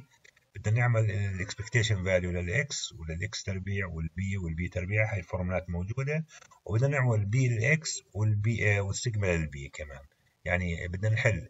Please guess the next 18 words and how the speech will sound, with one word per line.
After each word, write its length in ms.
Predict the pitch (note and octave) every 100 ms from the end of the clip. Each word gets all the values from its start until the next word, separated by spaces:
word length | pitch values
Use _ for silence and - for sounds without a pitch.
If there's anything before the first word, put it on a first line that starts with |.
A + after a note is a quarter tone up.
| -
A 400 | A#2+ C3 E3+ -
و 60 |
C 260 | G#2+ - A#2
و 80 | G#2+
D. 260 | D2 C#2+ -
كيف 200 | E3 -
تحل 280 | D3+ C#3
هدول؟ 340 | C#3+ D3+ E3+ E3+
كله 280 | - C#3+ B2
موجود 280 | C3 C3+
معك 260 | A#2+ A2 A2
بالفورمولات، 600 | G#2+ A#2 B2+ C#3+ A2+ -
هيو. 200 | A#2 D#2+ - _ _ - - - _ -
بالنسبة 440 | G#2 D3 - A#2
ل 60 | A2+ A2 G#2 - _ _ _ _ _ _ _ _ _ _ -
هاي 100 | G#2
الفورمولات 500 | G2 - F#2+ G2+ G2+
السابقة 720 | - - F#2+ D#2+ - A#2+ C#3+